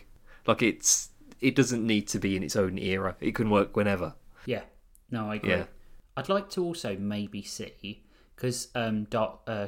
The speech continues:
Speaker 2: 'cause DuckTales has worked so well and the Dis-, uh,
Speaker 1: Woo
Speaker 2: the
Speaker 1: woo.
Speaker 2: Chip 'n'
Speaker 1: Yeah.
Speaker 2: Dale.
Speaker 1: Goof Troop. Why don't
Speaker 2: Well,
Speaker 1: they do Goof Troop?
Speaker 2: Goof Troop, but also
Speaker 1: Yeah.
Speaker 2: Darkwing Duck.
Speaker 1: Yeah. 'Cause
Speaker 2: I
Speaker 1: Darkwing
Speaker 2: want
Speaker 1: Duck is in an episode of DuckTales.
Speaker 2: Yep.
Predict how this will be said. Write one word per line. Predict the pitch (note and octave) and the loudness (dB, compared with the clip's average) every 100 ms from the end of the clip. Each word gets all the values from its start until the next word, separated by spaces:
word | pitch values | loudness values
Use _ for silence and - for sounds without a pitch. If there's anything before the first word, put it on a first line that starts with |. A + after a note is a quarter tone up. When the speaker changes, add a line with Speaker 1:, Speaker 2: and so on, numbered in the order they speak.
| G2+ | -6
Speaker 2:
'cause | B2+ - | -8 -4
DuckTales | - - - G2+ F2+ F#2 - - | -4 -4 -6 -6 -6 -8 -10 -8
has | F#2 - - | -10 -10 -8
worked | F#2 - | -8 -8
so | - F2 | -10 -10
well | F2 F2 F2+ | -10 -10 -10
and | F2+ | -10
the | F2+ | -12
Dis-, | - G#2 - - | -10 -10 -10 -4
uh, | G2 G#2+ | 0 4
Speaker 1:
Woo | A2 | 4
Speaker 2:
the | F#2+ | 2
Speaker 1:
woo. | |
Speaker 2:
Chip | F#2+ B2+ | 0 -4
'n' | A2 G#2 | -6 -4
Speaker 1:
Yeah. | A2 | 0
Speaker 2:
Dale. | A2 G#2 G#2 | 2 0 8
Speaker 1:
Goof | C3+ G3+ - | 10 10 8
Troop. | - F3 D3 - - - - - | 8 10 8 4 -12 -18 -12 2
Why | F#3+ A#3+ | 6 8
don't | B3 | 8
Speaker 2:
Well, | |
Speaker 1:
they | G#3 | 6
do | G#3 A3+ | 4 4
Goof | E3+ B3 A#3+ | 6 4 4
Troop? | - F3+ A2 - - | 4 4 2 -2 -4
Speaker 2:
Goof | D3 F3+ - | 0 0 -2
Troop, | - E2 A#2 - - - | -10 -8 -8 -10 -20 -8
but | A#2+ | -6
also | - C3+ - F2+ - | -4 -6 -6 -8 2
Speaker 1:
Yeah. | G3 A3 A#2+ | 6 6 2
Speaker 2:
Darkwing | A2+ A2 | -2 -2
Duck. | A2 C3 - - - _ _ _ _ - | -2 -4 -6 -18 -20 _ _ _ _ 0
Speaker 1:
Yeah. | E3 A#3 B3 E3 F#2 - - - - - - - | 2 4 4 2 0 -8 -20 -20 -20 -20 -20 2
'Cause | G3 C#3+ | 4 8
Speaker 2:
I | |
Speaker 1:
Darkwing | C#3+ G#3 | 10 10
Speaker 2:
want | F#3+ A#2+ | 8 4
Speaker 1:
Duck | F3+ - | 4 4
is | A2+ - | 0 4
in | C3 D#3+ G2 F2+ - | 6 6 2 -4 -6
an | A#2+ B2 | 0 0
episode | A#2+ - A#2 A2 A2 | 0 2 2 4 2
of | G2+ - | -2 2
DuckTales. | C3 - - F2+ F2 - - | 0 0 -4 -4 -4 -4 -2
Speaker 2:
Yep. | A2 - | -2 -4